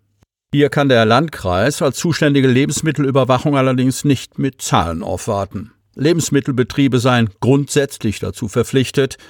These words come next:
ein Schädlingsmonitoring zu betreiben, so die Pressestelle des Landkreises. Es werde in den meisten Fällen durch professionelle Firmen durchgeführt. Sollte dabei ein Befall durch Mäuse oder andere Schädlinge festgestellt werden,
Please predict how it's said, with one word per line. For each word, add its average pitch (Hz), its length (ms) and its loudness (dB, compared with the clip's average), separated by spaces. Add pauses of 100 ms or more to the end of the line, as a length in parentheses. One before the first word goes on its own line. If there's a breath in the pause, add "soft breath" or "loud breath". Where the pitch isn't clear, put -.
(140 loud breath)
ein 151 160 -4
Schädlingsmonitoring 107 1120 0
zu 107 160 -6
betreiben, 113 520 0
so 113 240 0
die 127 120 -6
Pressestelle 92 720 -2 (320 soft breath)
des - 180 -4
Landkreises. - 840 -6 (400 soft breath)
Es 123 120 -2
werde 180 220 2
in 170 80 0
den 139 140 4
meisten 151 480 0
Fällen 127 340 0
durch 123 220 -4
professionelle 120 760 0
Firmen 95 320 -6
durchgeführt. 101 840 -8 (280 loud breath)
Sollte 117 320 2
dabei 131 400 2
ein 104 80 0
Befall 131 400 0
durch 101 220 -4
Mäuse 123 420 4
oder 107 180 2
andere 131 240 0
Schädlinge 127 480 0
festgestellt 135 840 0
werden, 139 340 2